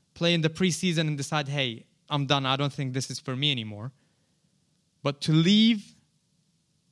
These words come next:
in, this is the strangest thing that we've, we've, we've ever seen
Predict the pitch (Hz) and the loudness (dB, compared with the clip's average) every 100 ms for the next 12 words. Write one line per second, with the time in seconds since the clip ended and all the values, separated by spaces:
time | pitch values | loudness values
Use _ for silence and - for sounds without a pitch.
0 | _ _ _ _ _ _ _ _ _ _ | _ _ _ _ _ _ _ _ _ _
1 | 143 135 - _ _ _ 185 190 170 135 | -6 -6 -14 _ _ _ -4 -2 -2 -4
2 | 156 143 - 180 185 165 156 - 143 127 | -4 -2 0 2 2 2 -2 -2 -2 -2
3 | 131 127 120 - - 127 120 - 127 120 | -2 -2 -4 -14 -8 -6 -6 -10 -8 -8
4 | - 131 123 - 113 101 | -4 -4 -4 -8 -12 -12